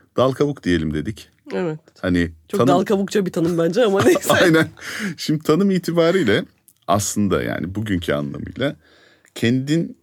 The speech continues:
Speaker 1: bir menfaat gördüğün için şekilden şekle girebilmek,
Speaker 2: Hı hı.
Speaker 1: kendi isteklerini bir tarafa bırakmış taklidi yaparaktan, sana denileni harika yaparak, daha çok insanları iyi hissettirerek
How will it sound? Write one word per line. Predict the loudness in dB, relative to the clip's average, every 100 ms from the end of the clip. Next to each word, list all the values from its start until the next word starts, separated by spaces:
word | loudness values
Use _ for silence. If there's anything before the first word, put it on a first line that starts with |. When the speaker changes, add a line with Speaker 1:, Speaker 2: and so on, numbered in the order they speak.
| -10
Speaker 1:
bir | -2 0
menfaat | 2 2 2 2 0 0
gördüğün | 2 2 0 -6
için | -6 -6 -4 -4 -8 -20 _ _ _
şekilden | -4 -4 -2 0 0
şekle | 0 -2 -2 -6
girebilmek, | -4 0 0 0 0 -2 -4 -16 _ _ _
Speaker 2:
Hı | -12
hı. | -10 -12 -14 _ _ _ _ -6
Speaker 1:
kendi | 0 0 0
isteklerini | -4 0 0 2 2 2
bir | 0
tarafa | -2 0 0 0 0
bırakmış | 2 0 -2 -6
taklidi | -2 -4 -4 -6 -2
yaparaktan, | 0 2 0 0 -2 -6 -6 -12 _ _ _ _ _
sana | -12 0 2 4 2
denileni | 2 4 4 4 0 -4
harika | -4 2 2 2 2
yaparak, | 0 2 0 0 -6 -2
daha | 0 0
çok | -2 -2 0
insanları | 0 0 0 0 -2
iyi | -2 -2
hissettirerek | -2 -4 -4 -4 -6 -4 -4 -6